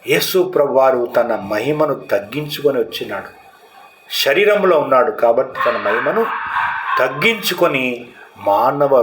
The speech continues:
రూపము దాల్చి తను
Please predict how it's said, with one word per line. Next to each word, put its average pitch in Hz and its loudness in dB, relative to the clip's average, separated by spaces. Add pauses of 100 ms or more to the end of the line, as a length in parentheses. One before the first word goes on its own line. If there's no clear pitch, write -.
(100)
రూపము 135 2 (100)
దాల్చి 190 0 (1400)
తను 110 -2